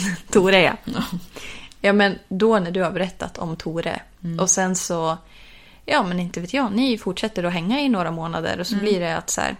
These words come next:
Speaker 1: ja, men du och Tore kan komma över på middag. Och så
Speaker 2: Mm.
Speaker 1: träffar jag Tore. Jag bara, "Men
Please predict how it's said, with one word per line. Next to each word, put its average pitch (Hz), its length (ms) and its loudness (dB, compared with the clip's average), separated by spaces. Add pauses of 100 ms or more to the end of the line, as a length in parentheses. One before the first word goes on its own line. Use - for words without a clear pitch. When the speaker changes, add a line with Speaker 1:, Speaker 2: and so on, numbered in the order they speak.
(140)
Speaker 1:
ja, 247 160 6
men 208 220 4
du 196 100 2
och 190 140 0
Tore 180 240 -2
kan 185 200 -4
komma 165 220 -4
över 160 120 -4
på - 140 -4
middag. 240 420 0
Och 202 60 -10
så - 140 -8
Speaker 2:
Mm. 254 100 0
Speaker 1:
träffar 320 160 0
jag 247 120 0
Tore. - 300 -2
Jag 190 160 0
bara, 185 120 -4
"Men 208 180 4